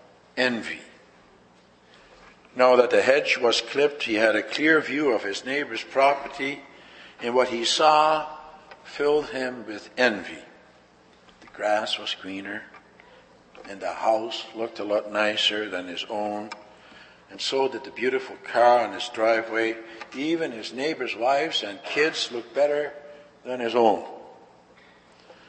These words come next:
Doesn't that capture the tenth commandment well? And doesn't that sound familiar? That's what we're all like, aren't we? I'm sure that there's not a day that goes by that you or I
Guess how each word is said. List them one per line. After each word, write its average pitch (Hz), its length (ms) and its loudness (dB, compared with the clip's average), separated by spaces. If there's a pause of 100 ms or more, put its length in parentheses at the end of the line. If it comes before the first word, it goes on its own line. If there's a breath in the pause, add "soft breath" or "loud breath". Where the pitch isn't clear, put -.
(340 loud breath)
Doesn't 170 280 0
that - 560 0
capture 139 800 0 (160)
the 107 80 -10
tenth 135 360 -6
commandment 113 720 -6
well? 113 640 4 (1200 loud breath)
And 147 140 -6
doesn't 117 240 -4
that 127 160 2
sound 95 340 -4
familiar? 165 600 2 (1000 soft breath)
That's 131 340 2
what 107 160 -8
we're 104 180 -10
all 101 180 -2
like, 127 320 2 (180)
aren't 117 340 0
we? 80 120 -12 (1160 soft breath)
I'm 131 180 2
sure - 440 4
that 131 160 2
there's 120 240 -2
not 127 160 -2
a 110 80 0
day 143 300 4
that 117 180 -2
goes 113 240 -4
by 127 600 -2
that 113 340 -10
you 135 140 -2
or 123 120 0
I 120 480 0